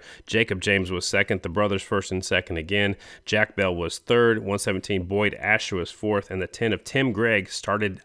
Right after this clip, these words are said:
dead last, got all the way up to fifth place from the twelfth starting position. The vintage classes, like I said, they were all combined. So there was three different finals for the vintage classes. There's an Evo class, which is kinda like the in-between, like the old vintage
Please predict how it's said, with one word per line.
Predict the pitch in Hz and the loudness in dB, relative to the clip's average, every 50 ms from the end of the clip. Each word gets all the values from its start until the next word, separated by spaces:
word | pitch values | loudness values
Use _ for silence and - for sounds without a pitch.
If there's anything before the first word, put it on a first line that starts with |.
| _ _ _ _ _ | _ _ _ _ _
dead | - 107 113 120 123 127 127 | -2 0 0 0 0 0 -2
last, | 127 120 117 107 92 90 90 - - - _ - - - - - - _ | 0 2 2 4 2 2 0 -4 -10 -16 _ -20 -20 -20 -20 -20 -20 _
got | - 85 - - | -2 -2 -2 2
all | 90 101 107 104 101 101 | 4 4 6 6 6 4
the | 101 | 4
way | 101 98 | 2 2
up | 95 - | 0 0
to | - 92 | -4 -6
fifth | - - 101 92 - | -2 -4 -4 -4 -2
place | - 104 92 90 85 - - - | -2 0 0 0 0 -4 -12 -12
from | - - 95 95 | -8 -6 -4 -2
the | 92 90 92 | -2 -2 -4
twelfth | - - - 101 95 95 - - - | -6 -8 -4 -2 -2 -2 -4 -6 -14
starting | - - 101 90 87 90 | -10 -6 -4 -4 -4 -4
position. | - - 85 82 92 92 92 - - - - - _ _ | -6 -6 -6 -4 -2 -2 -4 -4 -8 -10 -14 -16 _ _
The | - 101 | -12 -2
vintage | 107 160 196 - 180 135 - | 0 0 0 0 -4 -4 2
classes, | - 107 110 110 117 101 | 2 2 2 2 2 0
like | 104 107 113 117 | 0 2 2 2
I | 104 | 0
said, | - - 110 101 | 0 0 0 2
they | 107 110 | 2 2
were | 113 110 98 | 4 4 4
all | 101 120 139 | 6 6 4
combined. | 143 - 143 117 98 101 98 87 78 82 92 - | 4 2 -2 2 2 4 2 2 2 -2 -4 -4
So | - - 95 | -4 -4 -2
there | 92 95 95 | -2 -2 -2
was | 95 - - - - - - - - _ | -2 -4 -6 -10 -12 -20 -20 -20 -20 _
three | - - - 120 113 139 143 | -20 -12 -8 -2 0 0 0
different | 131 117 127 131 - - - - | 2 2 2 2 2 0 -2 -4
finals | - - - 87 104 113 117 120 - | -4 -4 0 0 2 2 2 0 0
for | - 110 | 0 0
the | 107 104 | 0 2
vintage | 110 123 123 - 123 110 - | 2 0 0 0 -4 -6 -2
classes. | - 123 113 113 113 - 120 113 110 104 | 2 2 2 2 2 0 -2 -2 -2 0
There's | - 101 95 90 92 | 2 2 2 2 2
an | 90 90 | -2 -2
Evo | 85 101 123 151 135 127 110 101 98 | -2 0 0 2 4 4 4 4 4
class, | - - 107 101 101 101 101 101 - - - - - - - - _ _ | 2 0 2 4 4 4 4 2 -2 -10 -12 -20 -20 -20 -20 -20 _ _
which | - 98 - - | -8 -8 -6 -6
is | 104 - | -8 -6
kinda | - 120 120 - | -4 -2 0 4
like | 170 156 131 - | 4 2 2 2
the | 104 87 120 | 0 0 2
in-between, | 127 127 110 110 107 - - - 117 110 98 92 | 2 2 2 -2 -4 -4 -2 0 2 2 2 2
like | 90 87 90 - | 2 0 0 -2
the | - 92 - | -4 -6 -2
old | 92 107 120 127 127 127 117 | 0 2 2 2 2 0 0
vintage | 120 120 120 120 120 127 117 113 110 107 - - | 0 0 0 0 0 0 0 0 0 -2 -6 -8